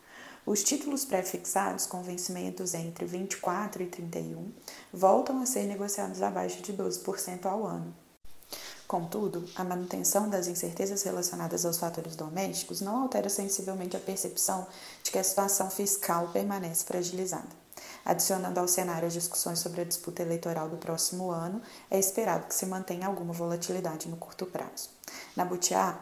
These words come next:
atualizamos as premissas e nosso cenário modal mantém a taxa Selic em nove ponto vinte e cinco por cento ao final de dois mil e vinte e um,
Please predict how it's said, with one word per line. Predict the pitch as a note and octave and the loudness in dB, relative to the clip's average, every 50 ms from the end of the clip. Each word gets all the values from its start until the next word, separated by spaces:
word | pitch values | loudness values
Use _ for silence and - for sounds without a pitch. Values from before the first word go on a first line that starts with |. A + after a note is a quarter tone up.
| - - | -4 -4
atualizamos | F#3+ F#3+ - G3 G3 G3 G3 G3 G3 G3+ G#3+ G#3+ | -2 2 4 4 4 4 2 2 2 0 2 2
as | A3 A3 | 2 2
premissas | - - G#3+ A3 G#3 F#3 E3 E3+ E3 - - E3 - - - - | 2 2 0 0 2 0 0 2 4 4 4 6 4 2 4 2
e | G3 | 0
nosso | F#3 F#3 F#3+ F#3+ - | 0 0 0 0 0
cenário | - - - G3+ F#3+ F#3+ G3 G3 G3 | 2 2 2 2 2 2 2 2 0
modal | F#3 E3 D#3+ D#3 E3 F3+ - F3 E3 E3 - - - - - - | 0 -2 -2 2 4 6 6 6 4 2 -2 -10 -14 -14 -8 -2
mantém | F#3 F#3+ F#3+ F3+ - G3 G3+ G3 F#3 | 0 0 0 4 4 2 2 2 0
a | F3+ | 2
taxa | - F#3+ F#3 - G3 | 2 2 2 2 0
Selic | F#3 - G3 F#3 F#3 G3 G3 G3 - F#3+ | 0 2 2 2 2 2 0 0 0 -4
em | F3+ F#3 | -4 -2
nove | F#3 F#3+ G#3+ A3+ A#3 A#3 | 0 0 0 0 -2 -6
ponto | - - G3 F#3+ G3 F#3+ G3+ | -2 0 0 0 0 -4 -6
vinte | G3 G3 G3 G#3+ G3+ | -4 -2 -2 -2 0
e | |
cinco | - - G3 G3 - - | 0 -2 -2 -2 -6 -6
por | - G#3 G#3 | -6 -4 0
cento | - - - F3+ F3+ F3+ - - - | 2 0 2 0 -4 -6 -8 -6 0
ao | - G3 F#3+ | 2 2 2
final | F#3+ G#3 G3+ F#3+ | 2 0 -2 -4
de | F#3 - F#3+ | -4 -4 0
dois | F#3+ G3+ G3+ G3 | 2 2 2 2
mil | G3 F#3+ F#3+ | 0 -2 -2
e | F#3+ | -4
vinte | F#3 F#3+ F#3+ G3+ - | -4 -4 -4 -2 -2
e | B3 | -2
um, | G#3 E3+ | -2 -2